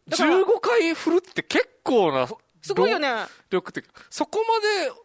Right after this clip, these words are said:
Speaker 2: 女子に来られたら逆にちょっともう、
Speaker 1: うん。
Speaker 2: いっ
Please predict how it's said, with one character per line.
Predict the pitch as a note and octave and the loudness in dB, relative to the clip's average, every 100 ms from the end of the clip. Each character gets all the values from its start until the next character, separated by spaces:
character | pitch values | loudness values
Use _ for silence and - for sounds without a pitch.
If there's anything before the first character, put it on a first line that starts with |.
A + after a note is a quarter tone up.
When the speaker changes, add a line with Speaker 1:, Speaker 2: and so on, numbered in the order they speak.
| _ | _
Speaker 2:
女 | G#3 G3+ D4 | -12 -6 -4
子 | - | -4
に | F3 B2+ | -4 -6
来 | _ F3 | _ -2
ら | E3 | -2
れ | D#3+ | -2
た | D3+ | -4
ら | A#2 | -6
逆 | - G#3 F#4 | -6 -6 -6
に | F4 | -6
ち | - | -6
ょ | |
っ | F#4+ | -8
と | - | -6
も | A#2+ E3+ B3+ B2 F#2+ _ _ _ _ _ _ | -4 -4 -2 -4 -6 _ _ _ _ _ _
う、 | D4 | -4
Speaker 1:
う | D4+ | -4
ん。 | |
Speaker 2:
い | |
っ | A#3+ | -4